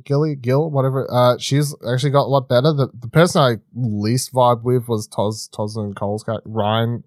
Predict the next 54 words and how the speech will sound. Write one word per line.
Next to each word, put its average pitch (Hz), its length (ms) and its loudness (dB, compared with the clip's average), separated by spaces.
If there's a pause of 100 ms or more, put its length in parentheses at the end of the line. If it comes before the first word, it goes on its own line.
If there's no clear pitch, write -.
(140)
Ryan 110 280 0
as 117 120 -4
a 120 40 -8
character. 120 480 0 (680)
That 117 60 -6
was 120 100 -4
the 117 60 -6
person 117 360 -4
I - 120 -20
vibed 107 340 0
with 113 120 -10
the 101 100 -14
least 120 460 -6
or 127 80 -2
whatever. 127 600 0
Um, 104 680 -4 (960)
oh, 139 80 -8
fuck, - 300 -4
I 170 60 2
forgot. 151 200 0
I - 20 4
was 143 100 0
just 170 180 -4
looking 151 180 0
for 131 180 2
episodes 110 340 -4
to 101 60 -14
see 101 160 -6
who 110 60 -2
was 98 100 -4
guest 98 280 -8
stars. 90 220 -6
I 90 60 -4
forgot 117 280 -2
they 113 100 -2
did 147 160 0
an 139 80 0
episode 120 300 -2
where 104 80 0
James 101 280 -4
Buckley 98 360 -6
was 92 140 -6
in 85 120 -8
it, 87 80 -10
and 101 100 -8
that 101 80 -4
was 101 100 -8
really 92 160 -8
good 76 200 -10
'cause 101 100 -10
obviously 95 300 -8
he's 98 140 -8
from, 92 220 -8
um, 92 280 -10